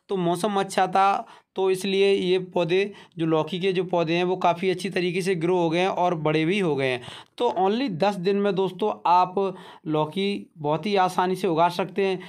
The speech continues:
यूँ तो लौकी आप पाँच दिन में भी ग्रो कर सकते हैं, लेकिन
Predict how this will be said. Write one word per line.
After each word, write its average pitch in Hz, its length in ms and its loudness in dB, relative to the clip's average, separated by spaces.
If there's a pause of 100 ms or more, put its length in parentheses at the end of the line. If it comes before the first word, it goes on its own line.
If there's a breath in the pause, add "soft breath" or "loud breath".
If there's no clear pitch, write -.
(200 loud breath)
यूँ 190 200 0
तो 247 120 0
लौकी 214 340 0
आप 226 200 0
पाँच 202 180 2
दिन 175 200 -2
में 196 200 2
भी 226 160 -2
ग्रो 190 260 0
कर 190 180 -2
सकते 185 340 -2
हैं, 156 160 0 (240 loud breath)
लेकिन 190 420 -2